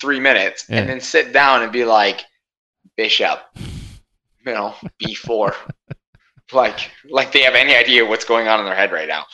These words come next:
Speaker 2: No, they've been hitting. Oh my God, that's so ridiculous. I,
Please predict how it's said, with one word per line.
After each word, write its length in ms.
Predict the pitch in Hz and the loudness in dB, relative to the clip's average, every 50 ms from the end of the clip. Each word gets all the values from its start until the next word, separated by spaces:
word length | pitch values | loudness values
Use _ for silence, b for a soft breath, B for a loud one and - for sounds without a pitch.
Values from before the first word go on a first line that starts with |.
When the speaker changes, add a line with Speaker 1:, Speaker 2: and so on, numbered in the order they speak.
| - - 143 | -14 -4 0
Speaker 2:
No, 280 | 170 170 160 143 120 | 2 4 4 2 2
they've 140 | 117 123 120 | 0 0 -2
been 180 | 139 131 123 113 | -2 -2 -2 -4
hitting. 380 | - - 143 151 - 110 101 98 | -2 -2 -2 -2 -2 -6 -6 -4
Oh 140 | 123 131 | -2 -2
my 180 | 127 123 120 107 | 0 -2 -2 -4
God, 320 | 101 - 101 87 90 85 | -4 -4 -4 -4 -4 -4
that's 160 | 80 104 - - | -6 -8 -8 -6
so 120 | - 101 | -8 -8
ridiculous. 580 | 73 71 71 69 71 - - 71 76 - - _ _ _ _ _ _ _ _ - | -8 -8 -12 -14 -16 -16 -16 -16 -16 -18 -18 _ _ _ _ _ _ _ _ 0
I, 320 | 147 170 185 180 - | 2 2 2 0 -4